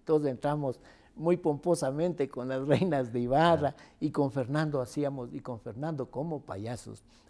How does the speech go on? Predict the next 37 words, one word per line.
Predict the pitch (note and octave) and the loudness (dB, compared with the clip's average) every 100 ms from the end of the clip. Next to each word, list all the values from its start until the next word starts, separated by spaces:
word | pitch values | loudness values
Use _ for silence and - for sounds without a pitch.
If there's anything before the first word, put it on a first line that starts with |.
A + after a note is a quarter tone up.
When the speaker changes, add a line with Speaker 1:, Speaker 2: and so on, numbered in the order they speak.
| - | -14
Speaker 1:
hacíamos | A2+ C#3+ C#3 B2 A#2 | -10 -8 -8 -10 -12
el | A2 G2 | -10 -12
show, | - A3+ C#4 - | 0 4 4 0
pues. | - - - _ _ - | -20 -20 -20 _ _ -20
Speaker 2:
Ajá. | - - F#2 _ - | -20 -18 -20 _ -16
Speaker 1:
El | A2 | -12
show | G#2 D#3 D3+ | 0 2 4
los | C3 G#2 | 0 0
dos, | D3 D3 - - - | 0 0 -4 -8 -2
y | C#3+ | 0
las | C3+ A#2+ | 0 0
reinas | D3 D#3 C#3+ B2 - - - | 2 2 0 -4 -10 -20 -8
así | C3+ A#2 D3 D3 | -6 0 0 0
hicieron | D3+ A2 C#3+ C#3+ C3 | -2 -2 0 0 0
también | B2 B2+ C#3 | -2 -2 -4
su | C#3 B2+ | -4 -2
desfile, | A2+ G#2 - F3 D#3+ C3 A#2 - - _ - | -2 -2 2 4 4 0 -4 -8 -20 _ -4
eh, | C3 B2+ D3+ G#3+ G#3+ | 0 0 0 -10 0
tal | F#4+ - | 2 2
como | D#4+ C4+ | 2 2
se | - | 2
hace | G3 G3 | 2 2
un | F#3 F3+ E3+ | 4 4 4
evento | D3+ E3 E3 C#3 | 4 2 0 -2
de, | C3 C3 B2+ | 0 -2 -2
de | C3 | 0
elección | C3 B2+ - C#3+ | 0 -2 -2 0
de | C3 - | -2 -4
candidatas. | A#2+ A2+ A2 A2 - - - _ _ - - | -6 -6 -8 -10 -12 -20 -20 _ _ -20 -4
Y | D3 | 0
hablaban | C#3+ C3+ D3 C3 B2 C3 | 0 0 -2 -2 -4 -6
y | A#2+ | -10
todo | - C3+ C3+ B2+ | -6 -4 -4 -6
ese | C3 B2 A#2 B2 | -8 -12 -12 -14
asunto, | - F3+ F3 C3+ - - - - | -4 -2 -2 -6 -14 -20 -12 -2
muy | C#4 | 2
bonito. | A#3+ G3+ G3+ - | 6 6 4 -2